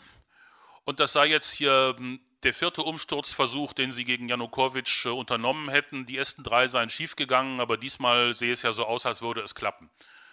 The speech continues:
Der Mann war ganz gesprächig, war wohl auch schon ein bisschen angetütelt und, ähm, erzählte dann eben so, wie er da herumgefahren ist, wie sie versucht haben,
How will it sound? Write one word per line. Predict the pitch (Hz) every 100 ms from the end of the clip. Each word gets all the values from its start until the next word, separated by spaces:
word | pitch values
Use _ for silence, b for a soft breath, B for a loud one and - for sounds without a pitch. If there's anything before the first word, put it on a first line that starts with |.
| B B B B B B B B B 120
Der |
Mann | 131 151 165 170 160 127
war | 139 165 156
ganz | 143 143
gesprächig, | - - 123 139 175 180 170 -
war | 127 113 123
wohl | 127
auch | 123
schon | - 120
ein |
bisschen | 117 - 120
angetütelt | 127 151 - 170 165 156 156 -
und, | 135 135 127
ähm, | 127 123 123 120 123
erzählte | 117 156 156 139
dann | 131
eben | 135 127 120
so, | 120 113
wie | 117
er | 107
da | 107
herumgefahren | 104 117 - 151 147 139 139
ist, | 135 127 - -
wie | 113
sie | 113 110
versucht | 120 117 123 -
haben, | 110 107 107